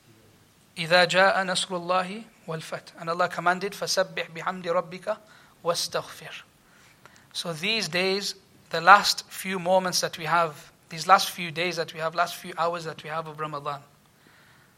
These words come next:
Some of us, because the khatam has been done, so we think that it is a khatam of our ibadat as well. No. That, that was a khatam of the Quran, but our ibadat continues until the end of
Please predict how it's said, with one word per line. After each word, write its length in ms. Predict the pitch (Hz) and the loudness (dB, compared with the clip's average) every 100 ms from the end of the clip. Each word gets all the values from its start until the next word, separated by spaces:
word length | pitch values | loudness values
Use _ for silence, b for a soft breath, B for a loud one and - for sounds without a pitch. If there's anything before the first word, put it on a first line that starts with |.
| b _ - | b _ -6
Some 160 | 202 196 | 0 4
of 140 | 185 | 6
us, 240 | 190 185 - | 4 2 -6
because 520 | 165 170 196 180 - - _ _ 160 | -8 2 2 2 -4 -12 _ _ -6
the 100 | 165 | 2
khatam 360 | - 202 208 | 6 6 6
has 140 | 175 156 | 4 0
been 220 | 185 175 | -2 2
done, 280 | 185 185 190 - _ b b b b | 2 2 -4 -18 _ b b b b
so 140 | 190 | -6
we 140 | 175 175 | -4 0
think 240 | 214 202 | 0 2
that 240 | 175 175 | 0 0
it 140 | 170 202 | -6 -6
is 100 | 170 | -4
a 60 | |
khatam 320 | 160 196 202 185 | 4 4 4 2
of 120 | 175 | 6
our 200 | 170 170 | 6 6
ibadat 440 | 170 180 165 160 | 4 2 2 -4
as 140 | 147 151 | -8 -8
well. 140 | 143 | -8
No. 140 | 151 139 - _ _ _ _ _ b b b b - | -10 -14 -16 _ _ _ _ _ b b b b -8
That, 120 | 165 | 2
that 180 | 202 202 | 2 4
was 140 | 190 | 2
a 60 | 185 | 6
khatam 320 | 214 240 208 | 6 8 8
of 100 | 190 | 8
the 100 | 190 | 4
Quran, 520 | 190 - 208 233 - B B - | 2 6 4 4 -4 B B -6
but 160 | 180 | 6
our 220 | 214 208 | 8 8
ibadat 480 | 185 190 220 226 220 | 8 12 12 12 8
continues 580 | 214 202 - 226 220 196 | 2 -2 -2 -2 0 0
until 320 | 196 - 214 | -2 0 2
the 100 | 190 | 4
end 200 | 190 202 | 2 4
of 260 | 185 - | 4 4